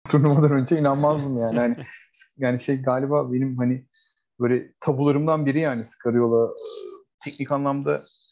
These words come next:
Speaker 1: bazı şeylerde çok inovatif olmasına rağmen, kendi girişimci olmasına rağmen, azımsanmayacak bir kariyer olmasına rağmen hep benim underachiever dediğim, yani olması gerektiğinden iki parmak aşağıda.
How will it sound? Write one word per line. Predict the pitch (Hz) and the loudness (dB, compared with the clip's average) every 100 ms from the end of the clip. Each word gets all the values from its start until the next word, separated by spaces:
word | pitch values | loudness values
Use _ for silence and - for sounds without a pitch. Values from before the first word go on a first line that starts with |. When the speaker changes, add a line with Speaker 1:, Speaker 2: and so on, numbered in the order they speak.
| _ _ _ | _ _ _
Speaker 1:
bazı | 127 127 | 0 0
şeylerde | - 135 135 139 | -2 -4 -2 -4
çok | - 120 | -8 -8
inovatif | 131 135 131 - | -4 -4 -6 -10
olmasına | 131 131 131 139 | -6 -6 -6 -4
rağmen, | 135 135 135 131 | -2 0 0 -4
kendi | 131 127 131 135 | -6 -8 -6 -8
girişimci | 135 127 - 120 | -8 -10 -10 -6
olmasına | 131 123 123 - 131 | -4 -4 -8 -4 0
rağmen, | 131 131 131 127 110 113 - _ _ | 2 2 -2 -4 -8 -8 -10 _ _
azımsanmayacak | 127 127 127 139 135 127 - | 2 4 4 4 4 2 -2
bir | |
kariyer | - 135 139 | 0 2 4
olmasına | 135 139 135 160 | 4 2 0 0
rağmen | 143 196 | 2 2
hep | 175 190 - _ _ | 0 -2 -6 _ _
benim | 156 160 | -4 0
underachiever | 151 160 160 147 - 156 139 | 2 2 2 0 -2 -2 0
dediğim, | 131 139 151 | -2 -4 -2
yani | 135 135 | -2 -2
olması | 143 151 151 147 | -2 -2 -2 -4
gerektiğinden | 151 143 - 151 165 | -2 -2 -4 -10 -10
iki | 139 143 | -12 0
parmak | 147 151 151 | 0 2 -2
aşağıda. | 135 - 143 143 135 | -4 0 2 2 0